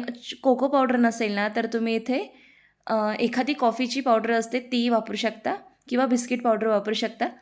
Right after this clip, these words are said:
आता वाट्यांमध्ये बॅटर भरल्यानंतर ना, असं टॅप करून घ्यायचं, म्हणजे यामध्ये एअर बबल राहत नाही. वरतून थोडेसे गार्निशिंगसाठी बदामाचे काप किंवा तुकडे घातलेले आहेत.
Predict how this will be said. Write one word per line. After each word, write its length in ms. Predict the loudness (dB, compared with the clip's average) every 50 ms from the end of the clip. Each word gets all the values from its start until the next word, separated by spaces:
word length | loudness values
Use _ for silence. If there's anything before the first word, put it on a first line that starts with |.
| _ _ _ _ _ _ _ _ -2
आता 240 | -2 2 4 4 6
वाट्यांमध्ये 600 | 6 6 6 6 4 2 4 2 2 2 0 2
बॅटर 360 | 2 2 2 2 0 -2 0
भरल्यानंतर 580 | 0 -2 -2 0 0 0 2 2 2 0 0
ना, 120 | 0 0 0
असं 180 | -2 -2 -4 -4 -2
टॅप 240 | -2 -4 -4 -4 -4
करून 180 | -4 -2 0
घ्यायचं, 300 | 0 0 0 0 0 0
म्हणजे 260 | 0 0 0 0 0 -2
यामध्ये 260 | -2 -2 -2 -4 -2
एअर 200 | -2 0 0 0
बबल 320 | 0 -2 0 0 0 0
राहत 280 | 0 0 -2 -2 -2 -2
नाही. 260 | -2 -2 -2 -4 -8 -18 -20 _ _ _ _ _ _ _ _ _ 2
वरतून 400 | 2 2 4 4 2 2 2 2
थोडेसे 320 | 2 0 0 0 0 0
गार्निशिंगसाठी 1040 | 2 2 2 2 0 0 0 0 0 0 0 -2 -2 -2 -2 -4 -4 -6 -10 -16 _ _ _ 2
बदामाचे 480 | 4 6 6 6 4 4 2 0 -2
काप 400 | -2 0 2 2 2 0 -2 -4
किंवा 200 | -2 -2 -2 0
तुकडे 240 | -2 -2 -2 0 2
घातलेले 360 | 2 2 2 0 -2 -2 -2
आहेत. 120 | -2 -4